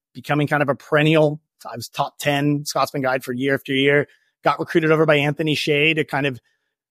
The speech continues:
get groomed over at loanDepot to eventually potentially, you know, be C-suite over there. Um, and then once again, look back,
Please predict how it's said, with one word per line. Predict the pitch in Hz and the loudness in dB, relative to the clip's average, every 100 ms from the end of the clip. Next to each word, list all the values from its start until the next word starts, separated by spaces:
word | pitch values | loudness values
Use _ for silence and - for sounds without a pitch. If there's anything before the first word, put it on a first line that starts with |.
| _ | _
get | - 127 | -10 -8
groomed | 127 143 156 | -4 0 2
over | 156 143 147 | 2 4 2
at | 131 | 2
loanDepot | 139 139 131 135 165 156 | 0 0 0 0 2 2
to | 143 | 2
eventually | 131 131 131 - 139 | 0 0 -2 0 -2
potentially, | 127 131 127 - 131 131 | -2 -4 -2 -2 -2 -2
you | 135 | -4
know, | 120 | -6
be | 131 127 | -6 -6
C-suite | - 135 - 143 139 | -6 -6 -6 -4 -2
over | 131 127 | 0 0
there. | 127 135 139 143 - _ _ - | 2 4 4 2 -4 _ _ -10
Um, | 113 113 113 110 113 - | -4 -2 -2 -4 -8 -8
and | 123 | -4
then | 123 120 120 _ _ _ _ _ _ _ - | -2 -2 -2 _ _ _ _ _ _ _ -4
once | 131 135 | -2 0
again, | 127 135 151 151 - _ _ | 0 2 2 0 -6 _ _
look | 127 - | -4 -2
back, | 127 135 151 - | 2 2 2 -4